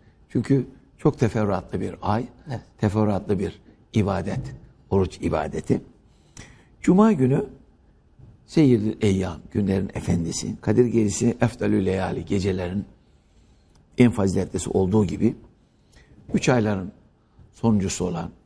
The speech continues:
Speaker 1: kameri ayların dokuzuncusu olan Ramazan ayı da Sultanü Şuhur,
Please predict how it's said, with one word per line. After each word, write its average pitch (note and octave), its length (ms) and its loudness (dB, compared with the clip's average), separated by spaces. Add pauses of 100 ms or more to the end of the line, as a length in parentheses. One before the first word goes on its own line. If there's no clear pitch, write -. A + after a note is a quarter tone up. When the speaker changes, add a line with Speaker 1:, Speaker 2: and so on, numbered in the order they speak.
Speaker 1:
kameri G2+ 400 0
ayların F2+ 520 -6 (460)
dokuzuncusu F#2 500 -2
olan F2+ 260 -4
Ramazan G2 520 0
ayı F#2 220 2
da C3 180 0 (1000)
Sultanü A#2 540 2
Şuhur, F2+ 380 -2